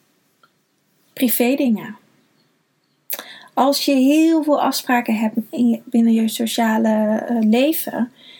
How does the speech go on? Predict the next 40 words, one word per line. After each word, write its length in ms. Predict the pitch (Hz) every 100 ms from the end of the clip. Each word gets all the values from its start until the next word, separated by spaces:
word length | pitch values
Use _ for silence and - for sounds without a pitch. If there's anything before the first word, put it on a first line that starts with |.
| - _ _ _ _
en 100 | -
je 80 | 233
hebt 200 | 233 233
weinig 360 | 240 247 294 285
tijd 280 | - 254 -
voor 140 | 240
jezelf, 840 | 233 226 269 240 - 247 - - - _ _ _
kijk 280 | - 247 262
dan 140 | 254 226
eens 300 | 208 214 -
hoe 340 | 240 233 240 - - _ _
waardevol 560 | 247 220 254 277 254
de 100 | 233
afspraken 580 | - 220 - 208 208 -
zijn 440 | - 190 180 202 214
of 240 | - 233
dat 220 | - 214 -
je 60 |
daarin 500 | 226 202 208 - 240
kan 200 | 226 214
schuiven 600 | 214 - 226 240 277 -
of 100 | 226
iemand 320 | 330 226 220
wat 120 | 220 214
minder 400 | 214 247 294 262
zien 280 | - 214
als 140 | 202 214
je 60 |
meer 180 | 208 202
tijd 200 | 202 -
voor 100 | -
jezelf 320 | 208 - -
vrij 200 | - -
wil 80 | 214
maken, 320 | 202 220 220
hè? 100 | 214 311 - - - - - - - _
Eh, 280 | 226 214 214
daar 160 | 208
even 140 | 190 -
vanuitgaande. 680 | 208 190 - 220 226 220